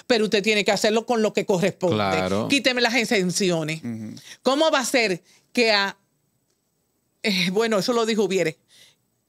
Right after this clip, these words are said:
Speaker 1: diez millones de galones de combustible al Grupo Punta Cana? Coño, perdón.
Speaker 3: Ah, ¿sí? ¿Así?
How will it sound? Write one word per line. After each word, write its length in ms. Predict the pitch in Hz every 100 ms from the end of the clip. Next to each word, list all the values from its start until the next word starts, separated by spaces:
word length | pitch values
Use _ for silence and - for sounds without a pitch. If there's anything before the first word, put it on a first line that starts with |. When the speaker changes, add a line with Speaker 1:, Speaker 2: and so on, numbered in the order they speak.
| _
Speaker 1:
diez 480 | 180 170 208 339 381
millones 640 | 349 320 247 320 392 349 254
de 120 | 254
galones 640 | 247 240 277 370 415 415 - - _ _ _ _
de 240 | - 202 262
combustible 1040 | 269 247 262 190 - 370 392 240 147 147 _ _ _ _ _ _ _ _ _ _ -
al 240 | 240 247
Grupo 400 | 233 359 370 381
Punta 340 | 359 339 339
Cana? 420 | 330 403 392 190 160 _ _ _ _ _ _ _ _ _ _ _ _ _ _ _ _ _ _ _ _ _ _ _ _ _
Coño, 520 | - 277 240 208 170
perdón. 500 | 151 190 190 180 175 160 - 71
Speaker 3:
Ah, 240 | 127 135 - -
¿sí? 200 | 139 262
¿Así? 380 | 135 120 170